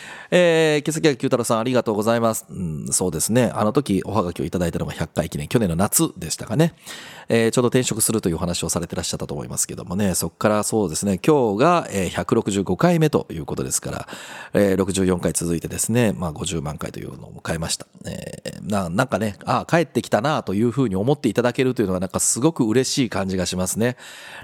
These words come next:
ラジオのラジオたるゆえんみたいなところかなと思いますので、あの、いつでも戻ってきていただければ嬉しいなと思いますので、ぜひまたおはがき送ってください。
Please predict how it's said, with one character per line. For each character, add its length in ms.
ラ 180
ジ 100
オ 60
の 100
ラ 100
ジ 100
オ 60
た 100
る 80
ゆ 140
え 60
ん 60
み 80
た 100
い 40
な 80
と 100
こ 100
ろ 220
か 140
な 180
と 80
思 140
い 20
ま 120
す 100
の 100
で、 340
あ 140
の、 140
い 60
つ 100
で 80
も 120
戻 180
っ 40
て 100
き 60
て 80
い 60
た 80
だ 100
け 80
れ 80
ば 120
嬉 200
し 120
い 20
な 160
と 80
思 100
い 60
ま 80
す 100
の 100
で、 160
ぜ 140
ひ 80
ま 120
た 80
お 20
は 100
が 80
き 100
送 120
っ 40
て 120
く 60
だ 100
さ 280
い。 100